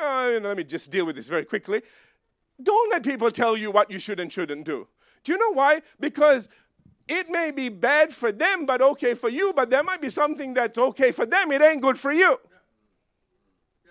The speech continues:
Yeah, but brother s-, and, oh, sister so-and-so said it was okay. This wasn't, but that's okay, so I'm free to sin.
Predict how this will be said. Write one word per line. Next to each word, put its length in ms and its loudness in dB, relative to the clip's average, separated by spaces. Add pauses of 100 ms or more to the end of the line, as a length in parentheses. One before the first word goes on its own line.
(420)
Yeah, 340 10
but 160 4
brother 260 4
s-, 180 -8
and, 220 0
oh, 160 4
sister 300 -6
so-and-so 440 2
said 180 4
it 100 0
was 100 2 (120)
okay. 580 -4
This 220 4
wasn't, 340 6
but 140 0
that's 260 0
okay, 440 2
so 440 -6
I'm 240 -4
free 440 0
to 100 -4
sin. 640 -10